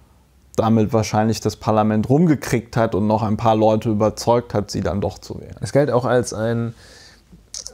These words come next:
Speaker 2: sehr emotionaler, ich hab's <laughs> leider auch nicht gesehen, aber es galt als, äh,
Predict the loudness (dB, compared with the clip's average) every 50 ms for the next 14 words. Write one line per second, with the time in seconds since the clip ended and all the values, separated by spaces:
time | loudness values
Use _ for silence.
0 | -18 -20 _ _ -8 -4 -2 0 2 2 4 4 4 4 2 0 0 -2 -4 -8
1 | -10 -18 -20 _ -6 -2 -2 0 -2 -2 -2 -2 0 0 2 4 4 4 4 2
2 | 0 -4 -8 -16 -16 -8 -6 -4 -4 -2 -4 -6 -6 -8 -10 -10 -8 -6 -4 -4
3 | -4 0 -2 -2 -2 0 -2 -4 -4 -2 -4 -4 -2 0 -2 -2 -2 -2 0 2
4 | 2 2 2 -2 -8 -18 -20 -20 -20 _ -8 -6 -4 -4 -4 -2 0 2 4 4
5 | 2 2 4 2 2 2 0 -6 -10 -12 -10 -10 -10 -10 -10